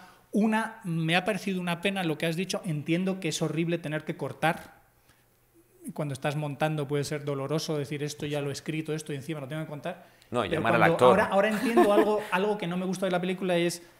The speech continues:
Speaker 1: cuando él está frente al espejo y rompe los cristales, ¡pum!, y de repente se le ocurre la idea, yo lo primero digo, "¿Y cómo coño se te ha ocurrido esto?".
Speaker 2: Claro.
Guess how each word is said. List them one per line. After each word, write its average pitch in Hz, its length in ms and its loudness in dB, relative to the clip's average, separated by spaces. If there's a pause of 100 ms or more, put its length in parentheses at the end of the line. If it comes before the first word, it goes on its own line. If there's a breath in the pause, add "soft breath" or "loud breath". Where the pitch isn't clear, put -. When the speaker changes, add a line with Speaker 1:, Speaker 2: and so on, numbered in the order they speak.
(160 soft breath)
Speaker 1:
cuando 147 220 -4
él 156 60 0
está 165 200 0
frente 170 240 -2
al 160 80 -2
espejo 165 340 -2
y 135 40 -6
rompe 143 240 -6
los 156 140 -4
cristales, 151 500 -6
¡pum!, 160 180 -4
y 147 60 -8
de 135 100 -8
repente 139 300 -10
se 143 100 -10
le 147 60 -6
ocurre 151 240 -6
la 151 100 -4
idea, 151 220 -2
yo 151 100 -2
lo 147 100 -6
primero 147 240 -4
digo, 131 260 -6 (360 soft breath)
"¿Y 180 120 -2
cómo 147 360 -8
coño 151 320 0
se 151 140 0
te 147 80 0
ha 147 60 4
ocurrido 139 480 0
esto?". - 320 0 (100)
Speaker 2:
Claro. - 200 -8